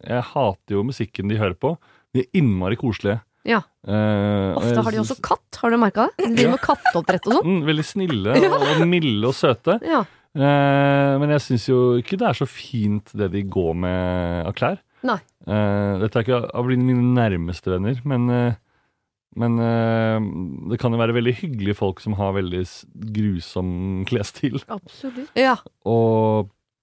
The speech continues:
Speaker 2: Eller annerledes.
Speaker 3: Annerledes.
Speaker 1: Eller annerledes, ja.
Speaker 2: Mm.
Speaker 1: Grusom i mine øyne. Kanskje jeg også er grusom for mange. Men, eh,
Speaker 2: For den klesstilen vil jo til en viss grad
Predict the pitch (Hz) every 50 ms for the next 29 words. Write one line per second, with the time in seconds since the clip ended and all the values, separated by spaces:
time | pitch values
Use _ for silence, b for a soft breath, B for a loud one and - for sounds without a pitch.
0 | _ _ _ _ - 196 - - 214 190 165 156 151 151 - - - - _ _
1 | - 214 214 208 190 160 160 147 110 104 107 - 143 120 104 90 78 - 85 -
2 | - - - 113 214 202 175 175 180 165 - _ _ _ _ - 95 98 92 104
3 | 113 113 - - 110 131 165 180 151 107 90 87 80 80 107 - 135 120 160 170
4 | 160 120 110 104 104 107 107 - - 107 104 104 95 95 - - 90 90 - -
5 | 98 98 98 95 95 92 85 - - 101 104 110 107 98 92 - 98 - b b
6 | b b b b b b b b - 113 113 110 110 113 113 110 110 110 110 110
7 | 107 107 104 104 104 101 95 - - _ _ _ _ _ _ _ _ _ _ _
8 | _ - - 269 277 269 - 294 262 247 285 - - 202 214 247 254 240 220 202
9 | 180 185 180 180 190 220 277 320 - 123 - _ _ _ _ _ _ - 311 320
10 | 294 240 233 220 - - - - - - 208 185 180 190 208 214 214 220 226 117